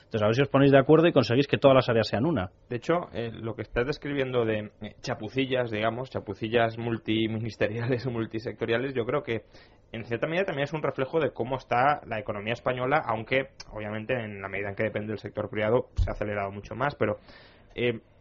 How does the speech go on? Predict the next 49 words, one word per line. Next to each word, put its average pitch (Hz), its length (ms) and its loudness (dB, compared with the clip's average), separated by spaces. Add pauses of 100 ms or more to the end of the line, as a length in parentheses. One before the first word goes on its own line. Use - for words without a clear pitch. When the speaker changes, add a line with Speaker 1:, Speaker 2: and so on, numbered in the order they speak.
(340)
Speaker 2:
es - 80 -14
decir, 127 200 0
los 127 160 4
desequilibrios 123 500 2
que 180 80 2
tenía 175 240 4
que - 80 2
atajar 139 300 2
el 131 60 0
gobierno 139 340 4
no 135 200 2
los 143 220 4
ha 104 100 2
atajado. - 400 -8 (160)
El 92 100 -20
caso - 200 -8
de 107 80 2
la 110 80 2
luz 117 240 -2
es 110 80 -10
más 107 260 -10
que - 80 -10
evidente, 151 560 0
el 120 120 -4
caso 117 180 -6
del 107 100 -6
gasto 107 220 -6
público 110 260 0
también. 135 380 -2 (320)
¿Cómo 165 160 -2
esperan 175 320 0
que 160 100 -6
se 156 100 -8
sanen 143 760 0
esos 135 180 -6
desequilibrios? 131 600 0
Por 110 240 -8
crecimiento 139 680 -4
y 180 60 -2
porque - 260 -8
esto 113 160 -4
va 120 140 4
para 135 140 4
arriba, 185 260 2
y - 20 -6
como 110 180 -10
va 110 140 -6
para 127 120 0
arriba, 151 280 4